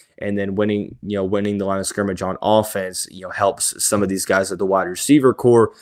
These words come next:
that might get more opportunities with, uh, Justin Marshall and Jordan Watkins, um, transferring out of the program. So there's a lot of guys still there in the wide receiving core that have made plays. Amari Huggins-Bruce, Tyler Harrell,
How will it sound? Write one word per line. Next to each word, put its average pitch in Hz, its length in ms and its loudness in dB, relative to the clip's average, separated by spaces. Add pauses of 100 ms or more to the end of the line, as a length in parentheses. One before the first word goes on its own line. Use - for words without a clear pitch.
(240)
that 101 360 2
might 101 260 4
get 104 140 2
more 104 160 4
opportunities 95 560 -2
with, 92 240 -2
uh, 90 160 0
Justin 98 420 -2
Marshall 92 460 0
and 92 180 -12
Jordan 92 320 -4
Watkins, 90 580 -8
um, 87 400 -8
transferring 95 580 0
out 90 120 -2
of 90 60 -4
the 90 80 -10
program. 92 400 0
So 92 320 -2 (1000)
there's 135 280 6
a 123 40 6
lot 151 240 8
of 131 80 2
guys 139 340 6
still 139 280 2
there 151 480 2
in 143 140 -4
the 151 80 -2
wide 147 240 2
receiving 143 440 -4
core 147 320 0
that 127 180 -2
have 131 180 -2
made 127 220 -4
plays. 131 320 -2
Amari 113 260 -2
Huggins-Bruce, 110 540 -10
Tyler 107 400 -6
Harrell, 113 360 -2